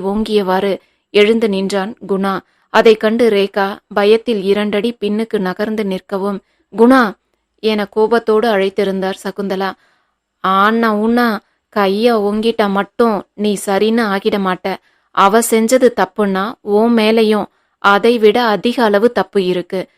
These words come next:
அவளை இப்படி செய்ய தூண்டினதே நீதான்" என்றார் சகுந்தலா.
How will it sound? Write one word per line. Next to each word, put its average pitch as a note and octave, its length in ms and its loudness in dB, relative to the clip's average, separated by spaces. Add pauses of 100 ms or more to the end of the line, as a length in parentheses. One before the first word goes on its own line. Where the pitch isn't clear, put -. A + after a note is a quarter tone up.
(240)
அவளை G3+ 340 2
இப்படி G3 300 0
செய்ய A3+ 500 2
தூண்டினதே A#3+ 540 2
நீதான்" G3 400 -4 (400)
என்றார் G#3+ 380 -2
சகுந்தலா. F#3+ 480 -4